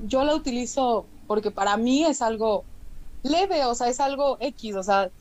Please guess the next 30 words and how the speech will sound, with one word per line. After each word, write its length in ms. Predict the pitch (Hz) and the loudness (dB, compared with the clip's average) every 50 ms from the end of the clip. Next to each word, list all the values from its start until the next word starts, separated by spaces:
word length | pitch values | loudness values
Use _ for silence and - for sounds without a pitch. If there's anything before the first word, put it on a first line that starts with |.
| - - - | -10 -2 2
te 80 | 262 | 2
estoy 240 | 262 247 - 269 285 | 2 4 4 4 4
analizando, 800 | 302 311 294 254 202 214 - - 247 247 247 240 226 226 226 226 | 6 4 4 2 0 0 0 2 2 2 2 2 2 2 0 0
te 100 | 208 196 | -4 -6
estoy 320 | 202 - - 214 202 220 | -6 -6 -4 -2 -2 0
visualizando, 1040 | 208 233 220 - 208 202 202 202 185 180 196 196 240 240 247 247 226 214 214 214 208 | 0 0 0 2 2 2 2 0 -4 -4 -2 0 0 2 2 2 2 2 2 2 0
te 140 | - - 180 | -2 -4 -6
estoy, 340 | 185 - - 208 202 196 160 | -4 0 0 2 2 2 0
eh, 100 | 175 180 - | -2 -4 -4
pusiera-, 380 | 214 214 - 233 226 226 226 - | -2 -2 2 2 2 2 2 0
puso 540 | - 233 220 247 226 220 202 190 175 - - 196 | -2 -4 -2 -2 0 2 2 0 0 -2 -6 -4
Joss 340 | 185 220 214 208 208 - - | 0 0 0 0 0 -4 -8
escaneando, 520 | 180 180 - - 185 190 208 214 202 196 185 | -10 -8 -4 -2 -2 0 0 -2 -2 -4 -6
sí, 380 | - - 269 285 311 302 - - - - | -2 0 2 4 2 2 0 -6 -4 -2
esa 240 | 247 247 262 269 269 | 0 2 2 2 2
parte. 340 | 262 254 240 - 202 196 - - - - - - - - - - - - - - | 2 0 0 0 -6 -10 -12 -16 -20 -20 -20 -20 -20 -20 -20 -20 -20 -10 -2 4
Más, 680 | 233 254 277 294 320 359 403 466 - - - - - - - - - - - - - - - - - | 6 6 8 8 8 6 6 4 0 -2 -14 -18 -20 -20 -20 -20 -20 -20 -20 -20 -20 -20 -20 -14 -6
si 180 | - - 269 226 | -2 0 2 4
yo 140 | 277 320 330 | 4 4 4
quisiera 360 | 453 415 - 392 381 381 370 | 4 4 6 4 2 2 0
criticar 480 | 339 254 247 - 220 220 - 240 240 240 | -2 -2 -2 -4 -4 0 4 6 6 8
a 60 | 240 | 6
alguien, 400 | 220 214 202 208 214 247 302 294 | 6 4 2 -2 -2 -2 -2 0
sin 240 | - 240 208 208 202 | 0 0 2 2 2
bronca, 580 | 196 214 214 240 269 311 311 302 262 214 202 190 | 4 4 4 4 4 2 2 2 0 0 0 -2
empiezo 320 | 180 180 202 202 202 254 | -4 -6 -6 -6 -2 0
ahí 160 | 247 233 240 240 | 0 2 2 2
a 80 | 233 | 0
vivorear, 520 | 214 196 180 180 175 185 214 220 220 196 - - 180 | 0 0 -2 -2 0 0 0 0 -2 -2 -6 -10 -12
entonces, 800 | 180 180 170 196 196 196 190 233 220 214 196 180 170 - - - | -10 -6 -4 -4 -4 -2 0 2 2 4 4 2 0 -2 -10 -20